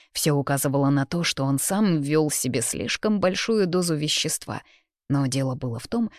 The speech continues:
что в его крови я обнаружила двойную дозу пригабалина против обычно прописываемой. А значит, он мог крепко спать, и кто угодно мог проникнуть в его квартиру, ввести дурман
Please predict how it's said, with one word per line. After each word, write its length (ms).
что 240
в 60
его 240
крови 360
я 240
обнаружила 640
двойную 640
дозу 380
пригабалина 840
против 380
обычно 520
прописываемой. 1000
А 100
значит, 400
он 140
мог 220
крепко 480
спать, 420
и 120
кто 220
угодно 540
мог 260
проникнуть 640
в 80
его 280
квартиру, 580
ввести 520
дурман 540